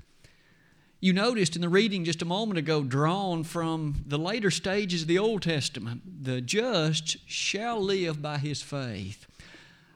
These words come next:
I would invite us to cast a spotlight upon that section of Habakkuk for the next few moments this morning and use it, of course, to bring us to appreciate even greater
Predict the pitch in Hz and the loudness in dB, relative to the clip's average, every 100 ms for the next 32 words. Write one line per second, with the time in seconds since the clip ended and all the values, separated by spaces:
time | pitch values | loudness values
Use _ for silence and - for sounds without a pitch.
0 | - - 233 202 160 196 190 202 214 196 | -6 -2 0 0 0 0 0 -2 -2 -4
1 | - 170 165 - 247 196 147 151 - 233 | -6 -8 -8 -8 -6 -4 -4 -4 -2 0
2 | 247 - 156 151 147 147 160 160 151 180 | 0 0 0 2 0 0 -2 -2 0 -2
3 | 160 - - 254 247 - 175 156 139 135 | -4 -4 -2 0 -2 -4 -2 0 0 -2
4 | 170 208 220 - 175 160 175 - 180 160 | -4 -6 -10 -10 -6 -4 -4 -4 -4 -2
5 | 165 190 135 151 151 185 220 160 151 151 | -2 -2 -2 -2 -2 -4 -2 -4 -4 -8
6 | - - - 190 214 277 226 202 165 - | -18 -14 -6 -4 0 0 0 -2 -4 -4
7 | 214 220 208 - 202 190 180 156 160 220 | -2 0 0 -2 0 2 0 -2 0 2
8 | 269 226 165 139 - 156 - 202 208 - | 2 2 0 0 0 -4 0 0 0 0
9 | 190 190 214 208 190 202 233 170 127 | 0 0 0 0 -2 -2 -2 -2 -6